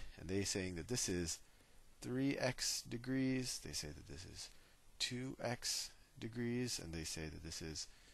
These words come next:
four x degrees. In the figure above, three line segments meet at a point to form three angles. What is the value of x? Well, what are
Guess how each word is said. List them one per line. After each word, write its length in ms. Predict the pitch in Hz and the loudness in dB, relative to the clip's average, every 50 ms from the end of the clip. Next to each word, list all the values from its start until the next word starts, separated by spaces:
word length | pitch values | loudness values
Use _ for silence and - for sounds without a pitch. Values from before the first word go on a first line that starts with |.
| - - - - - - | -20 -20 -20 -20 -18 -14
four 400 | - - 95 104 104 101 98 - - | -10 -4 -2 2 2 4 4 2 2
x 460 | - - - - - - - - - - - - - - - - - - - - | 0 -2 -2 -2 -2 -2 -2 -2 -4 -8 -18 -20 -20 -20 -20 -20 -20 -18 -8 -4
degrees. 580 | - 87 78 78 78 73 73 98 - - - - - - - - - - - - - - - - - | -2 -2 -2 0 0 0 2 2 0 0 -2 -4 -8 -16 -16 -16 -16 -14 -12 -12 -10 -10 -12 -10 -6
In 100 | - 92 | -4 -2
the 80 | 90 90 | -2 -2
figure 400 | - - - 131 135 151 170 160 | 0 4 6 6 8 8 10 8
above, 460 | 139 104 104 95 85 80 78 - - - | 8 8 8 6 6 6 4 0 -4 -4
three 220 | - 120 123 135 139 | 2 6 8 8 10
line 280 | 135 120 104 101 101 | 10 10 8 8 6
segments 480 | 98 - 104 87 82 78 82 80 - - | 4 4 4 2 2 2 -2 -4 -4 -2
meet 200 | 101 98 113 120 | 0 2 2 2
at 80 | 104 95 | 2 0
a 40 | |
point 340 | - - - 98 87 87 - - - - - - | 0 -2 -2 -2 0 -2 -2 -6 -12 -20 -16 -10
to 80 | - - | -8 -8
form 400 | 98 - - 95 90 90 87 87 - - | -6 -4 -2 0 0 0 0 -2 -4 -2
three 200 | 101 101 104 101 | 2 4 4 4
angles. 520 | 90 90 85 85 78 - - - - - - | 4 4 2 0 -2 -6 -8 -8 -8 -4 2
What 160 | 92 113 127 | 6 8 10
is 100 | 135 110 | 10 8
the 60 | 110 | 6
value 280 | 90 95 87 78 76 76 | 6 4 4 4 2 0
of 100 | 76 73 | -4 -6
x? 360 | 60 57 - - - - - - - - - - - - - - - - - - - | -8 -10 -10 -10 -10 -10 -10 -12 -16 -20 -20 -20 -20 -20 -18 -18 -18 -16 -10 2 8
Well, 200 | - 143 160 - | 10 10 10 12
what 180 | 131 170 190 | 12 12 12
are 100 | 208 165 | 12 10